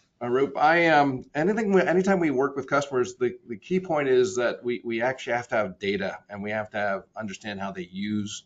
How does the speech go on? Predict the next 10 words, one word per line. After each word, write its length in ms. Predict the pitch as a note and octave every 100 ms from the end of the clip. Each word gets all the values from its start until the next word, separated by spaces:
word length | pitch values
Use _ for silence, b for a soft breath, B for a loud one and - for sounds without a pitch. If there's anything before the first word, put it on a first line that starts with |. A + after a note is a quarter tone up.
| b b b b b b
energy 560 | B2 B2+ A#2+ C3 B2+ A#2+
and, 240 | G2+ F#2
and 240 | G2+ G#2+ G2+
then 300 | G2 F#2 F2 G#2
what 260 | A2 A2+
drives 500 | G2+ G#2 A2 A2+ A2
their 120 | G#2+
energy 280 | A2+ A2 G2
usage 560 | G#2 A2 - G#2 F#2+ F#2+
and 280 | E2+ E2